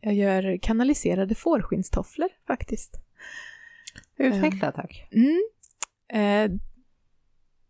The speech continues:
Speaker 1: ja, det ska jag göra. Jo, jag, ehm, jag har olika färgade, eh, fårskinn. Alltså jag köper från ett, eh, skinnberederi färgade toffelskinn.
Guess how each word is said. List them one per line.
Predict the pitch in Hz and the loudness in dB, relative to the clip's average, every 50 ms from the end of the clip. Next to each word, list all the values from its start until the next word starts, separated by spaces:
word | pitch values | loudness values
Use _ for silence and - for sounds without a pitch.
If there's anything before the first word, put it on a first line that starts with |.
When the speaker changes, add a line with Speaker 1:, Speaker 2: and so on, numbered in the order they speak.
| - - - | -20 -12 -6
Speaker 1:
ja, | 202 165 185 226 240 240 _ _ _ _ _ | -2 0 0 0 -2 -6 _ _ _ _ _
det | - | -14
ska | - - 226 | -8 -2 0
jag | 202 196 | 0 0
göra. | 180 - - - - - - _ - - - - - - - _ - | 0 -2 -4 -8 -12 -18 -18 _ -14 -14 -12 -12 -14 -16 -20 _ 2
Jo, | 196 233 285 277 214 180 160 - _ _ _ _ _ | 6 6 6 6 6 2 -2 -6 _ _ _ _ _
jag, | - 185 190 190 185 180 175 175 175 | -2 2 4 6 6 6 4 4 2
ehm, | 165 165 165 165 165 170 165 - _ _ _ _ _ _ _ _ _ _ _ _ _ _ _ _ _ _ _ _ _ _ _ _ - - _ - | 2 2 2 2 0 -2 -2 -4 _ _ _ _ _ _ _ _ _ _ _ _ _ _ _ _ _ _ _ _ _ _ _ _ -16 -16 _ -2
jag | - 190 190 180 170 175 180 160 - 185 185 165 | 0 2 2 2 2 0 0 -2 -2 -4 -4 -2
har | - 196 190 185 180 185 185 - - _ - | 0 0 0 2 2 0 -2 -2 -6 _ 0
olika | 208 202 185 185 - - 185 | 0 2 2 2 0 -2 -4
färgade, | - - 233 226 208 190 180 175 175 175 175 170 175 180 165 - - _ _ _ _ _ _ _ _ _ _ _ - _ _ _ _ _ - - - - - - - - _ - - - _ _ _ _ - - | -2 2 2 2 2 2 0 0 0 2 2 2 2 2 0 -2 -10 _ _ _ _ _ _ _ _ _ _ _ -20 _ _ _ _ _ -20 -20 -16 -10 -10 -10 -10 -12 _ -20 -20 -20 _ _ _ _ -12 -8
eh, | 208 208 214 202 190 | -6 -4 -4 -6 -6
fårskinn. | - - 254 226 185 - - 349 392 240 - _ | -2 2 2 2 2 2 0 0 0 0 -6 _
Alltså | - 233 - 208 208 | -2 0 2 2 2
jag | 214 - | 2 2
köper | - 190 185 - - 190 196 | 2 0 0 2 2 2 2
från | 196 - 185 185 185 | 4 2 0 2 2
ett, | 180 - - - | 0 -2 0 0
eh, | 175 185 175 180 | 2 2 2 2
skinnberederi | - - 196 185 175 170 165 170 170 170 185 208 254 302 359 _ _ _ _ _ _ _ - - | 2 0 0 0 2 2 2 2 4 4 4 4 4 2 2 _ _ _ _ _ _ _ -4 0
färgade | 214 190 175 165 160 175 170 180 | 0 2 2 2 0 0 0 -2
toffelskinn. | - - 180 - - - 175 - 208 226 277 302 | -2 -2 -4 -2 -2 -6 -4 -2 -2 -2 -2 -4